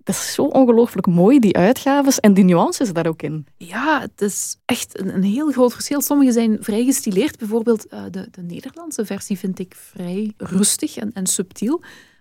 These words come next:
Speaker 2: Maar dan de, de Zweedse, dat is één kleurenpracht. De Italiaanse hadden we het ook over. Ehm, daar staan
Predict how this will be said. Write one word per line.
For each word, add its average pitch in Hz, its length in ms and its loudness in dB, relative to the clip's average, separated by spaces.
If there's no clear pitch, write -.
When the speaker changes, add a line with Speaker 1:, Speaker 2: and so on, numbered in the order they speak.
Speaker 2:
Maar 196 100 2
dan 196 400 2
de, 190 240 -8
de 185 100 -6
Zweedse, 220 440 2
dat 202 140 0
is 185 140 0
één 247 340 2
kleurenpracht. 262 960 -2
De - 80 0
Italiaanse 226 580 4
hadden 214 200 0
we 196 60 0
het 196 120 -4
ook 247 160 -4
over. 247 280 0
Ehm, - 220 -6
daar 196 180 -8
staan 202 280 -8